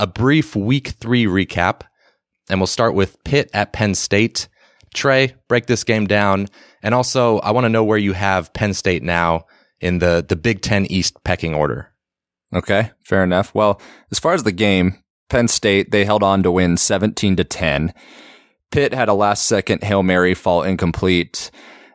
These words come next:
Speaker 2: And, but really, the whole game came down to Pitt's series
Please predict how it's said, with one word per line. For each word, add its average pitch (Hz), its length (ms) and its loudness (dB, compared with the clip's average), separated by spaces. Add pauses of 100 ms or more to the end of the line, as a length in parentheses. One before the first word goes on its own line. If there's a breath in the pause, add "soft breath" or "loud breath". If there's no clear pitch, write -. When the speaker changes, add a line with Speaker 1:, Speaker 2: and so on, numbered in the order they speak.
Speaker 2:
And, 104 380 2
but 123 100 0
really, 147 220 2
the 110 100 0
whole 160 220 -2
game 110 580 0 (320)
came 107 240 0
down 95 280 0
to 87 140 -8
Pitt's - 360 -4
series 95 760 0